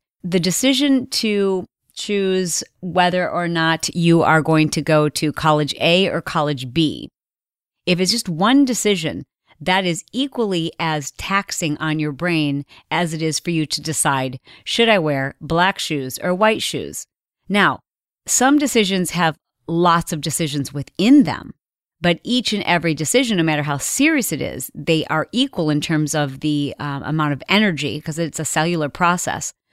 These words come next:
that requires from our brain. And, you know, we only have so much brain power. Like, that's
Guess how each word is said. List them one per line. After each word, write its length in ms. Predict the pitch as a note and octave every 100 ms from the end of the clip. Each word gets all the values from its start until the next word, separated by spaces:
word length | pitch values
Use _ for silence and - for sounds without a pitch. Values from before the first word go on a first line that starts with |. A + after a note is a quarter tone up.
| _
that 140 | F#3 F3
requires 640 | E3+ - D#3 C#3+ C#3+ - _
from 440 | - - D3 C3 -
our 320 | C#3+ C#3 C#3+
brain. 540 | C3+ G#3+ D#4 C4+ C3+ - _ _ _ _ -
And, 160 | A#3+ C4+
you 80 | C#4
know, 100 | C4+
we 160 | C4+ -
only 200 | C#4 C4+
have 240 | B3 A3+
so 180 | - G3+
much 260 | F3 - - -
brain 280 | G#3+ C#4 C#4+
power. 300 | E3 C3 C#3
Like, 200 | D3 _ -
that's 360 | G3+ - -